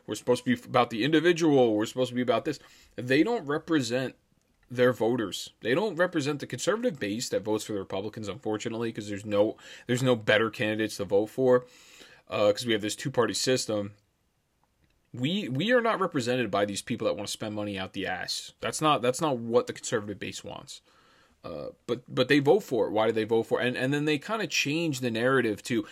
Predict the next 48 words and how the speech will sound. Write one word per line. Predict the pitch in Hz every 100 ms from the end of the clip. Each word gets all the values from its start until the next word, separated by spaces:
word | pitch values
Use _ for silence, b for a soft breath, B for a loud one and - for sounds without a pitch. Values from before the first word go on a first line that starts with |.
| B
everyone's | - 135 202 156
worried | 117 135
about | 123 104
covid, | - 127 127 107 104
every-, | 101 110
covid, | - 131 117 104
covid, | 135 120 110
covid | 127 120 107 -
all | 117 123
the |
time, | 117 - 131 117 101 - B B B
to | -
the | 156
point | 190 226 170
where | 139
they're | 180
gonna | 170
ram | 117 120 131 131
through | 139 139
this | 123
bill | 104 - 98 117 139
and | 113 110
no | 110
one's | 127 180 160
even | 175
gonna | 147 143
know | 117
what's | 123 110 -
in | 104
it. | 117 135
No | 110
one | 110 143
knows | 135 123
what's | 117 113 107
going | - 123 110
on | 101 104 135
with | 165 -
it. | 190 - _ _ _ _ _ _ _ _ _ -
You | 127
know, | 117 B B B -
as | 139
I | 208
just | 160 151
said, | - 156
you | 127
had, | 160 208 117
you | 151 175
had | 208 175 -